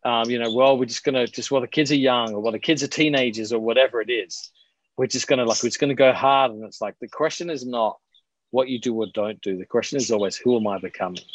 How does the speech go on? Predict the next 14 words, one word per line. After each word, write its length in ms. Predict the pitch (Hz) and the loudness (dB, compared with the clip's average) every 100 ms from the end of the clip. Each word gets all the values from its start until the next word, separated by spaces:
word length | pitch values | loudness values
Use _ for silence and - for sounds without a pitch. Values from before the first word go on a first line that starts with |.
| - | -14
And 80 | 98 | -6
so 120 | 110 | -2
you 100 | 101 | 0
have 180 | 123 131 | 0 0
to 80 | 131 | 0
choose 300 | - 135 107 | 0 0 2
a 220 | 98 101 | 0 2
lifestyle 480 | 82 90 - 101 92 | 2 0 0 0 0
that 140 | 90 _ - - - | -6 _ -20 -18 -8
helps 380 | - 139 - | 0 0 0
you 60 | 101 | -8
become 360 | - - 110 104 | -8 -6 -4 -2
like 240 | 95 - | -4 -4
Jesus. 500 | - 120 - - | -6 -6 -6 -18